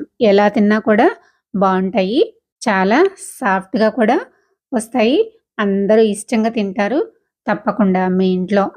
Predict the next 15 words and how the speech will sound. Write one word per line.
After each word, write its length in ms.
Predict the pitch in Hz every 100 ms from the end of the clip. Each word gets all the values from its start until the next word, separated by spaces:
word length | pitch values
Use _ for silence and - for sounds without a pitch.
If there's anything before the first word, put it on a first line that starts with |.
| 226
అన్నం 220 | 202 208 202
మిగిలినప్పుడు 560 | 208 202 196 226 254 466 - _ _ _ - 220
ఇలా 200 | 202 185 185 - - 196
ఇడ్లీలు 340 | 185 220 240 254
ట్రై 140 | 202 202
చేయండి, 380 | 233 202 202 247 415 - _ _ -
చాలా 320 | 196 175 175 175
అంటే 200 | 170 196 -
చాలా 240 | 185 180 180
బాగా 200 | 180 185 180
వస్తాయి. 460 | - 214 196 247 440 - _ _ 285
ఇలా 180 | 233 254 277
నోట్లో 300 | 214 202 202 185
వేసుకుంటే 560 | 185 - 220 196 190 320 453 _ _ _ _
అలా 220 | 240 208